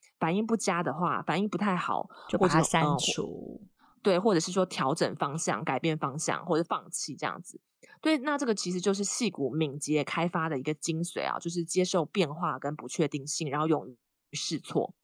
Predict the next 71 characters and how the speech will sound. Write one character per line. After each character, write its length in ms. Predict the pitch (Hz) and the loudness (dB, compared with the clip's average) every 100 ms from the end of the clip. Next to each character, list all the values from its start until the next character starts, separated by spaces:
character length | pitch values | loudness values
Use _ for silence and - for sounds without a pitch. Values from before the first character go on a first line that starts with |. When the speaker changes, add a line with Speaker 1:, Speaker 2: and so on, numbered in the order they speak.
| - - - | -20 -20 -2
Speaker 1:
那 80 | 214 | 2
我， 120 | 170 - | 4 4
那 120 | 302 | 4
我 100 | 156 | 2
觉 160 | - | 2
得 100 | 185 | 2
我 200 | 185 151 | 6 6
学 240 | 156 - 165 | 4 0 -2
习 160 | 175 | 0
到 260 | 175 196 165 - - | 2 2 0 -8 -14
这 100 | - | -2
样 140 | 233 175 | 0 0
子 160 | 156 | -2
的 120 | 117 113 | -4 -2
一 60 | |
个 160 | 147 143 | 0 0
方 280 | - 170 190 | 0 -2 -2
式， 220 | - 151 | 0 0
我 60 | |
后 160 | 113 214 | 2 2
来 160 | 165 151 | 2 0
也 80 | |
运 160 | 143 180 | 0 2
用 200 | 175 156 | 2 2
在 180 | 170 156 | 0 0
我 160 | 110 | 0
的， 280 | 95 95 87 - _ _ _ _ - | 0 -2 -2 -6 _ _ _ _ -12
Speaker 2:
创 420 | - 214 156 - 120 | 2 6 6 4 4
业。 80 | |
Speaker 1:
呃， 40 | 165 | 6
微 80 | 175 | 6
型 220 | - 160 | 2 0
创 240 | - 233 | 6 10
业 140 | 185 160 | 10 8
的 120 | 113 | 4
过 240 | - 165 | 6 6
程 220 | 190 139 | 6 2
当 220 | 107 123 156 | -2 -4 -4
中。 200 | 139 156 | -4 -2
Speaker 2:
嗯， 0 | |
嗯。 20 | |
Speaker 1:
比 120 | 180 | 2
如 80 | 175 | 2
说 280 | 240 226 233 - - | 4 2 2 -6 -8
在 180 | - 240 | 0 2
我 320 | 170 95 60 - | 4 2 0 -2
推 200 | - 196 | 2 4
出 240 | - 185 | 4 0
十 280 | 196 - 165 | 0 0 0
周 260 | 160 180 175 | 4 4 4
的 120 | 156 | 2
一 140 | 165 | 4
对 160 | 185 165 | 6 4
一 60 | 165 | 2
教 200 | 180 147 | 2 2
练 140 | 160 | 0
课 180 | 160 156 | 0 -2
程 200 | - 143 | -2 -6
之 160 | 151 | -6
前 260 | 147 - - | -4 -4 -4
呢， 80 | 87 - - - _ | -4 -6 -10 -20 _
那 100 | 302 | -2
时 120 | 277 | 2
候 60 | 233 | 4
我 100 | 196 | 4
也 60 | 160 | 2
不 120 | 190 | -2
知 160 | - | -4
道 280 | 180 185 131 - | 0 2 0 -2
我 420 | 101 123 73 - - | 0 2 0 -2 -2
的， 300 | 104 67 | -2 -2